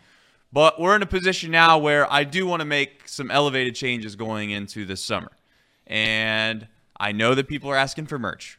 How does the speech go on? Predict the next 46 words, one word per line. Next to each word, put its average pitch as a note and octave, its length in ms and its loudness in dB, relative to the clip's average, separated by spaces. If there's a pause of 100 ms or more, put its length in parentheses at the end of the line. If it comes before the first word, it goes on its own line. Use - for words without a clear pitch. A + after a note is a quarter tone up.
(120)
We're F2+ 80 -16
gonna G2 80 -6
get G#2 120 -4
some A#2+ 140 -10
merch. - 340 -10 (340)
I B2 200 2
like E3 240 2
to D3+ 100 -8
get C#3+ 240 -4
some C#3 160 -8
written C#3 240 -2
content, C#3 640 -2 (340)
create C3+ 240 0
a A#2+ 60 2
whole C#3 180 4
new D3 180 -2
website, C3+ 580 0 (360)
have A#2+ 260 2
a C#3 60 -2
little D3 220 0
bit D3+ 220 0
of, B2+ 300 -2
uh, C3 320 2
maybe C3+ 300 -4
a C#3 60 -4
multimedia C3+ 760 -2
blog B2+ 300 2
type, B2+ 320 -2 (800)
and C3 100 0
then C3 120 0
on C3 100 0
top D3 260 2
of C#3+ 60 -12
that, C3+ 280 2 (100)
elevate C3 440 2
our A#2+ 200 2
YouTube C3 400 -4
channel A#2+ 560 -2
and A2+ 160 -6
bring A#2+ 200 -4
you A#2+ 120 -2
more A#2+ 420 -4 (340)
Cincinnati C3 460 -6
sports A#2+ 320 -6
contact G#2+ 580 -6
and, G#2+ 120 -10